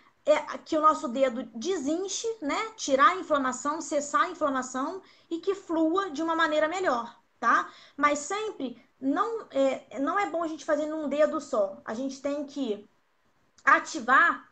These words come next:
todos eles. Porque mesmo que a gente esteja num dia mais triste ou com mais medo, nós temos também, é,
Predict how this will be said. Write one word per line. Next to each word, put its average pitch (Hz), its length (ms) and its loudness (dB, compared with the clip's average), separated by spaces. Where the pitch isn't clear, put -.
todos 392 400 0
eles. 202 540 -4
Porque 269 680 2
mesmo 392 420 -2
que 415 80 -6
a 392 60 -2
gente 370 160 -6
esteja 311 380 -4
num 311 200 -4
dia 247 260 2
mais 254 280 2
triste 254 800 -6
ou 269 240 4
com 285 100 0
mais 254 300 2
medo, 226 760 2
nós 339 280 -2
temos 453 320 -6
também, 262 600 -2
é, 254 160 0